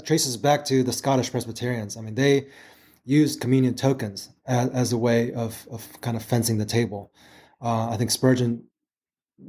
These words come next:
drew from that practice and his use of tickets. And, and really what's going on there, I mean,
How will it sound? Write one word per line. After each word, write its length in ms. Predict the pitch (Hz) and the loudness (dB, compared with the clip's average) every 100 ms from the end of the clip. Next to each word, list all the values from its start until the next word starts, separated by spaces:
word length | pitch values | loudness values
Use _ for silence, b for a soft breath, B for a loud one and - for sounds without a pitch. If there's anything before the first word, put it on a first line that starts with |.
| - | -20
drew 340 | 107 131 143 151 | -6 2 4 4
from 240 | 147 120 | 2 2
that 240 | 117 113 - | 0 -2 -2
practice 560 | 123 120 - 104 - | -2 -2 -4 -8 -8
and 140 | 117 120 | -4 -2
his 100 | 117 | 0
use 160 | 117 | -2
of 140 | 107 - | -4 -6
tickets. 440 | 127 120 107 - | -6 -6 -10 -8
And, 200 | 160 165 | -2 0
and 160 | 180 190 | 4 4
really 200 | 247 262 | 6 6
what's 220 | 185 180 | 4 4
going 200 | 175 151 | 2 4
on 140 | 160 170 | 6 6
there, 160 | 143 | 4
I 40 | 143 | 4
mean, 140 | 139 | 0